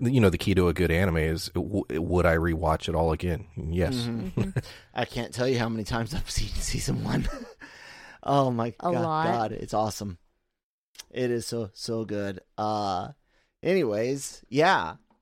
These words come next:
Speaker 2: I, I definitely can see this being in my, my top five if it sticks the landing, quite possibly top three. It's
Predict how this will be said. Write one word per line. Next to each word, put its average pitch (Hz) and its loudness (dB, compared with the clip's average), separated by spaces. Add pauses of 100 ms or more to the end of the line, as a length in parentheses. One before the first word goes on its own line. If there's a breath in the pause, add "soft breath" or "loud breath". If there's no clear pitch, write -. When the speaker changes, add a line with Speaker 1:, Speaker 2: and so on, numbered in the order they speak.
Speaker 2:
I, 131 0
I 156 2
definitely 147 -2
can 135 -4
see 135 -6
this - -4
being 113 -2
in 120 -2
my, 113 0
my 113 0
top 110 0
five 104 -2 (260)
if 107 -4
it 107 -6
sticks - -8
the 110 -10
landing, 104 -6
quite 123 2
possibly 113 -2
top - -4
three. 101 -4
It's - -4